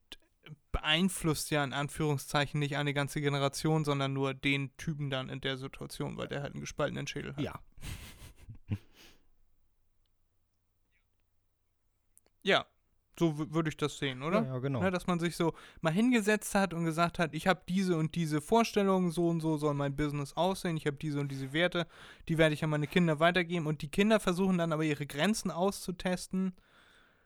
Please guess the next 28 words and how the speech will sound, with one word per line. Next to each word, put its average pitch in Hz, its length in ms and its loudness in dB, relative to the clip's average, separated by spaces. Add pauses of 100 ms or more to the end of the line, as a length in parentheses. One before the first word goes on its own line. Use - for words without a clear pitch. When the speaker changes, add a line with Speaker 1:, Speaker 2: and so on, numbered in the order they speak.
(520)
Speaker 1:
und 160 920 2 (280)
ja, 123 400 -4
dann 156 400 2
deshalb 160 480 2
geht 147 160 0
dann 139 160 -2
alles 135 260 -2
schief, - 360 -6
weil 147 120 -4
man 139 160 -6
sich - 220 -12
nicht 147 200 -10
daran 147 220 -4
hält, 160 280 -2
was 143 220 -12
der 143 180 -6
große - 580 -8
Speaker 2:
Genau. 214 180 -4
Speaker 1:
Pate 160 300 -6
gesagt 160 540 -14
hat. - 220 -20 (3250)
Bei 143 80 -2
mir 175 180 6
auf 220 100 -2
Platz - 340 -4
drei 151 340 2
Paranormal 160 600 2
Activity. 170 640 -2